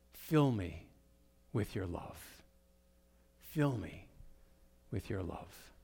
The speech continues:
Father, I thank you for each one who is here. I thank you for the fact that you're moving in our midst. I thank you for what we have in this book, what it tells us of who you are, the picture that we have of the glorified Christ, and how that inspires us and it encourages us,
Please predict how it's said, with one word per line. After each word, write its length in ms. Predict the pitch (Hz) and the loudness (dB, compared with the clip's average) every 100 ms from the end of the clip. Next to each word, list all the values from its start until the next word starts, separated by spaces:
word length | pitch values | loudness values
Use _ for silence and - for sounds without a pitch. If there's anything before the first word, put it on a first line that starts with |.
| - - - - - - - - - - - - - - - | -20 -20 -20 -20 -20 -20 -20 -20 -20 -20 -20 -20 -20 -20 -4
Father, 220 | - 117 | 4 6
I 40 | 113 | 6
thank 220 | 127 107 | 4 2
you 60 | 104 | 0
for 120 | 110 | 0
each 220 | 113 - | 0 0
one 140 | 123 | 0
who 100 | 113 | 2
is 140 | 110 - | 0 0
here. 240 | 117 107 | 0 0
I 80 | 107 | 0
thank 280 | 131 113 107 | 0 -2 -2
you 80 | 107 | -4
for 420 | - 123 110 104 - - - | -2 0 0 -2 -8 -18 -8
the 60 | 120 | 2
fact 220 | 120 110 | 2 4
that 60 | |
you're 100 | 120 | 4
moving 400 | 117 123 131 127 | 4 6 6 6
in 100 | 120 | 4
our 80 | 113 | 4
midst. 380 | 110 110 107 - | 4 4 2 0
I 60 | 117 | 0
thank 260 | 131 113 | 0 0
you 100 | 120 | 0
for 380 | 110 139 120 113 - - - - | 0 2 4 4 0 -16 -2 8
what 160 | 139 | 8
we 120 | 143 | 10
have 380 | 117 139 131 123 | 8 10 10 8
in 200 | 127 135 | 6 6
this 220 | 127 120 - | 6 4 2
book, 400 | 113 120 107 - - - - - - - - - | 4 4 2 -6 -14 -10 -8 -8 -8 -20 -18 2
what 140 | 123 | 6
it 140 | 139 - | 6 4
tells 340 | 139 135 117 | 6 6 6
us 160 | 113 135 | 2 0
of 120 | 120 | 2
who 120 | 151 | 4
you 240 | 135 127 | 6 6
are, 320 | 131 127 123 120 | 6 8 8 6
the 80 | |
picture 340 | 135 - 160 160 | 6 6 6 6
that 100 | 156 | 6
we 100 | 156 | 10
have 240 | 151 165 | 12 12
of 100 | 160 | 12
the 80 | 160 | 8
glorified 640 | 151 180 233 226 185 180 | 12 12 12 12 12 10
Christ, 640 | - 165 175 185 - - - - - - - | 8 10 10 8 2 -6 -10 -18 -18 -18 2
and 120 | 147 | 10
how 100 | 175 | 12
that 160 | 190 180 | 12 12
inspires 720 | 185 - - 196 226 233 175 | 12 8 12 12 12 12 12
us 220 | 165 - | 8 8
and 100 | 170 | 10
it 80 | 170 | 10
encourages 720 | 175 165 - 240 247 190 165 | 10 8 10 12 12 12 8
us, 400 | 147 120 - - | 6 4 2 -4